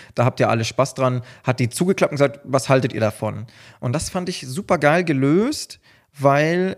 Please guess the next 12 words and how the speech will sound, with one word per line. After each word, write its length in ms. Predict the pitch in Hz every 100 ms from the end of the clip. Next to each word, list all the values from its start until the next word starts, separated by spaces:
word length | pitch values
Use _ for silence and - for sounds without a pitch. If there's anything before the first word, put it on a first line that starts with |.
| - _
er 560 | 160 165 190 190 - -
uns 360 | 170 202 -
dann 200 | - 165
sozusagen 580 | 160 156 147 160 151 151
diese, 400 | 190 208 131 123
die, 140 | 120
ein 100 | 127
bisschen 160 | 123 160
diese 180 | 143 123
Scham 420 | - 135 175 214
genommen 440 | 208 196 214 226
hat 340 | 226 262 -